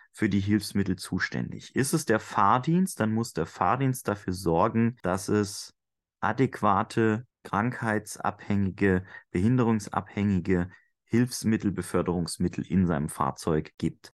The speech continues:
Wenn euer Kind in einem normalen Auto sitzt,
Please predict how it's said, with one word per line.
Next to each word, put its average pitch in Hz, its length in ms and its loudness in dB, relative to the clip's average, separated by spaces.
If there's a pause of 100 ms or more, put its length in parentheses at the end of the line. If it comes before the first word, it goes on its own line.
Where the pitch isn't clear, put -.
(560)
Wenn 120 180 2
euer 123 380 2
Kind - 800 0 (240)
in 92 320 2
einem 90 260 2
normalen 95 400 4
Auto 101 300 -2
sitzt, 95 520 -4